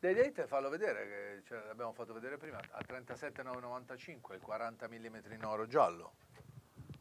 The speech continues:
Anche lì, bellissimo, se mi permettete. Lo riesci a far vedere o vuoi che te lo tiro fuori?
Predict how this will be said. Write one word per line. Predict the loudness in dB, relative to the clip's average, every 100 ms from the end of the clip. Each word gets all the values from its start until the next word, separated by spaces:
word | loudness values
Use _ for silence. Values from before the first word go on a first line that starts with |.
| -16 _ _
Anche | 0 0 0 -4
lì, | -4 -6 -8 _ _ _
bellissimo, | -14 -12 -10 -10 -10 -14 -18 -20 _ _ _ -20
se | -20 -20
mi |
permettete. | -20 -20 -20 -20 -20 -20 -20 _ _ _ _ _ _ -16
Lo | -8
riesci | -8 -6
a | -8
far | -8
vedere | -8 -4 -2 -2
o |
vuoi | -4 -6
che |
te | -6
lo | -8
tiro | -8 -14
fuori? | -16